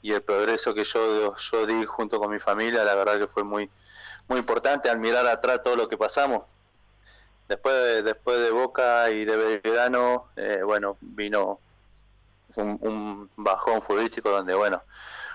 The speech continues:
hubo otro, otro, otro intereses, eh, me, me han dicho muchas veces que había otros intereses, por eso no jugaba, pero, eh, acá seguimos remándola, siguiendo, tratando de hacer lo que más nos gusta, es,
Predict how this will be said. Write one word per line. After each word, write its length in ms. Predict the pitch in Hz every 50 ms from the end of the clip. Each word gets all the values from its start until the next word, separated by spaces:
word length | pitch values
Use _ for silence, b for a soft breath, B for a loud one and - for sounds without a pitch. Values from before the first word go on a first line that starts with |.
| B B
hubo 260 | 110 113 113 113 113
otro, 760 | 113 113 120 120 113 113 113 107 107 104 104 - 90 - - - _ B B B B B B B B B B B B B B B B _ _ _
otro, 480 | - - 131 131 131 135 139 135 143 147
otro 300 | 156 - 175 165 151 147
intereses, 1080 | 147 131 - _ - 143 143 151 170 180 175 175 - 190 180 175 175 170 170 165 - B B B B B B B B B B B
eh, 240 | 127 120 127 127
me, 260 | 123 123 123 123 120 120
me 140 | 120 123
han 100 | 123 123
dicho 260 | 131 131 127 - - 123
muchas 280 | 120 113 - 123 123
veces 200 | 123 120 - 127
que 80 | - 120
había 140 | 120 123 123
otros 160 | 123 123 120
intereses, 460 | 110 - 117 117 135 131 - 131 110
por 200 | - 110 110 113
eso 160 | 117 - 117
no 100 | 113 110
jugaba, 340 | - - 139 147 139 120 -
pero, 280 | 107 104 107 104 101 - - _ _ _ _ _ _ _ b b b b b b b b b b b b b _ _ _ _
eh, 380 | - 101 101 101 101 101 101 101
acá 320 | 104 - - 117 117 107 -
seguimos 480 | - 113 113 113 120 117 117 113 107
remándola, 760 | 104 104 104 107 110 107 110 110 117 120 120 120 120 117 - - - - -
siguiendo, 600 | - 104 101 104 107 110 110 107 107 107 107 - - _ B B B B B B B B B _ _ _ _ _
tratando 360 | - 104 104 - 113 110 110 110
de 80 | 107
hacer 260 | 101 - - 120 113
lo 120 | 113 107 95
que 80 | 104
más 160 | 101 110 113 107
nos 140 | 107 104
gusta, 320 | 113 123 120 117 - 110 101
es, 160 | 98 -